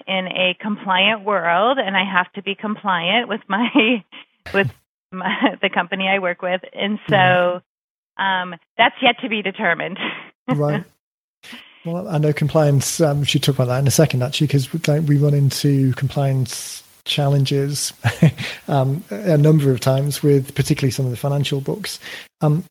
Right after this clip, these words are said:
Speaker 1: Yes.
Speaker 2: I wonder if one option is to get the program signed off at compliance as if it was a free program,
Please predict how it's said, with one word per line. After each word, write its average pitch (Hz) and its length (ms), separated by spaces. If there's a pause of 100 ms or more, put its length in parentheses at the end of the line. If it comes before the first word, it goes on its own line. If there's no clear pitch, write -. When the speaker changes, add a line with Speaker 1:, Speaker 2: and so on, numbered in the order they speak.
Speaker 1:
Yes. 156 200
Speaker 2:
I 156 40
wonder 156 260
if - 160
one 151 160
option 143 440
is 156 360
to 139 460
get 151 200
the 139 80
program 143 600
signed 135 340
off 131 200
at - 100
compliance 131 500
as 131 140
if - 180
it 135 120 (120)
was 131 400 (100)
a 131 220
free 151 400
program, 165 560